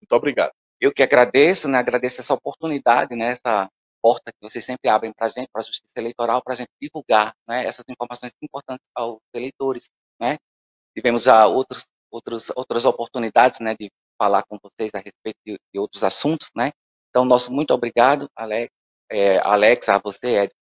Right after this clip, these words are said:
Speaker 2: E em nome do cartório da sexagésima oitava Zona Eleitoral e da décima sexta, do nosso amigo Fernando, né, que é o chefe de cartório lá, nós agradecemos essa oportunidade mais uma vez.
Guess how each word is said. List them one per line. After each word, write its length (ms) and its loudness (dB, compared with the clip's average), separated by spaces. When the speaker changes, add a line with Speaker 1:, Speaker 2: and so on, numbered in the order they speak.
Speaker 2:
E 220 -4
em 80 0
nome 280 2
do 360 -4
cartório 400 -2
da 80 -4
sexagésima 640 -2
oitava 280 0
Zona 220 -4
Eleitoral 440 2
e 60 -6
da 80 4
décima 420 0
sexta, 440 -6
do 220 -12
nosso 260 -8
amigo 300 -4
Fernando, 420 0
né, 120 -4
que 80 -8
é 20 -2
o 60 -6
chefe 240 -4
de 80 -18
cartório 400 -8
lá, 160 -2
nós 140 -4
agradecemos 600 -2
essa 160 -14
oportunidade 580 -10
mais 220 -6
uma 180 -4
vez. 140 -16